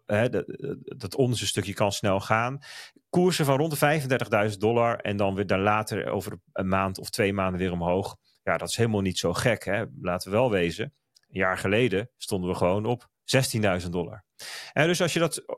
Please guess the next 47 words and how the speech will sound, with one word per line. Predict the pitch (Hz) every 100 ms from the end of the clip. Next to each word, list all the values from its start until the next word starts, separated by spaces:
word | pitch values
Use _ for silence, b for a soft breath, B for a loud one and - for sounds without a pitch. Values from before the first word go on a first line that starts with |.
| _
in, | - 135
in | 135
dat | 139 151
tijdsbestek | 147 143 151 - - - - 127 -
bekijkt, | - - 113 127 127
is | 123
dat | 117
een, | 107
gewoon | 120 127
een |
normale | 107 92 85 85
correctie. | - 92 127 - 143 143 B B
En | - 156
dan | 165 175
in | 147
scenario | 135 143 151 131 110
twee, | - 120 139
waar | 123
we | 101
dus | 95
nu | 95
in | 117 117
zitten, | 120 110
dan | 104
zou | 117 123
je | 120
kunnen | - 113
verwachten, | 92 92 113 123 - 135
en | - 110
dan | 95 92
heb | 98
je | 98
dus | 90
de | -
correctie | - 117 123 117
van | 101 98
zo'n | 101
weekly | 101 117 135
cycle | - 131 135 127
gehad. | - 113 120
Daarna | 113 104
krijg | 92
je | 98
een | 101
nieuwe | 180 214
weekly | 202 208 170
cycle. | - 156 147 151 147